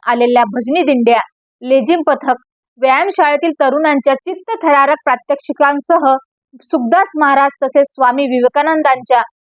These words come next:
रथारूढ प्रतिमेची शोभायात्रा निघणार आहे.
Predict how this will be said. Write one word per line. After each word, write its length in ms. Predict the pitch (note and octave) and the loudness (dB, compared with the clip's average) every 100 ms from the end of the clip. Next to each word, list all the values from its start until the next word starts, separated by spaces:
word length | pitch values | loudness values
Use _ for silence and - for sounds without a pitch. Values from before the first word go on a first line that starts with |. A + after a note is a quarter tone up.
| _ | _
रथारूढ 540 | C4 C4+ E4+ F#4 F4+ F#4 | -2 0 2 2 2 0
प्रतिमेची 540 | D#4 C#4 C#4+ C#4 D4+ D#4 | 0 -2 0 0 0 -2
शोभायात्रा 640 | - C4+ B3+ D#4+ C#4+ C#4 C4+ | 0 0 4 2 2 0 0
निघणार 360 | B3+ A#3 A#3+ | 0 0 2
आहे. 280 | A#3 A#3 A3+ | 0 0 -2